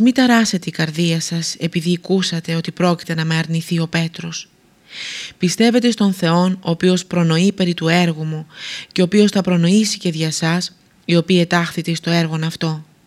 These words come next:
Πιστεύετε ακόμη και εις εμέ, ο οποίος, ως Μεσσίας και απεσταλμένος του Θεού,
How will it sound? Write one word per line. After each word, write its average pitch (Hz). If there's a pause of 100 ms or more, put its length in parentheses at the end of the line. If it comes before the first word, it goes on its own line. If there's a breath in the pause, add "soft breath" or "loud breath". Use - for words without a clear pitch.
(760 loud breath)
Πιστεύετε 175
ακόμη 196
και 185
εις 170
εμέ, 170 (500 loud breath)
ο 170
οποίος, 170
ως 190
Μεσσίας 214
και 165
απεσταλμένος 165
του 160
Θεού, 165